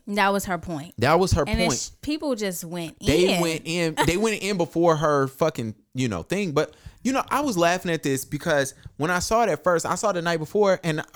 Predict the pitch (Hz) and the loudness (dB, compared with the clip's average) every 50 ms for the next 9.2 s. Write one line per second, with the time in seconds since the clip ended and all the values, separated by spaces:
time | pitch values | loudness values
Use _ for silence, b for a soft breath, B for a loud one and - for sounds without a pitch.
0 | 147 131 143 143 - - 180 180 175 165 156 - - - _ - - 143 143 143 | -2 2 2 2 2 2 4 6 6 6 6 4 0 -12 _ -2 0 2 2 0
1 | 135 123 - 147 143 139 123 120 117 117 113 139 175 - 202 185 180 170 175 185 | 0 0 0 0 0 0 -2 -4 -6 -6 -6 -6 -8 -6 -6 -4 -4 -4 -2 -4
2 | 190 180 190 196 190 180 147 - - _ _ _ _ _ _ _ _ _ _ _ | -4 -6 -6 -4 -2 -2 -2 -2 -6 _ _ _ _ _ _ _ _ _ _ _
3 | _ _ _ _ _ _ _ _ _ _ _ - 165 302 415 427 320 208 170 - | _ _ _ _ _ _ _ _ _ _ _ -2 -2 0 2 2 2 2 0 -2
4 | - - 135 165 175 160 160 151 143 131 120 - _ _ _ _ _ _ - 123 | 0 0 0 2 4 6 6 6 6 4 0 -2 _ _ _ _ _ _ -4 -4
5 | 120 - 160 156 156 160 147 147 139 127 120 120 120 110 - - _ _ - 131 | -2 2 4 4 4 4 2 0 -2 -2 -2 -2 -4 -4 -4 -8 _ _ 0 2
6 | 131 135 - - - - 117 117 117 117 113 104 95 82 76 92 - _ _ _ | 2 2 0 -4 -4 -4 0 2 2 2 2 0 -2 -4 -10 -14 -14 _ _ _
7 | _ _ _ _ _ _ _ _ _ _ _ _ _ _ _ _ - - 185 190 | _ _ _ _ _ _ _ _ _ _ _ _ _ _ _ _ -12 -8 -4 -4
8 | 185 180 180 180 160 160 - - - 175 160 151 147 156 160 156 - - 185 180 | -2 -4 -4 -6 -8 -8 -10 -12 -10 -8 -6 -6 -6 -8 -10 -12 -12 -12 -10 -8
9 | 165 156 151 | -8 -8 -8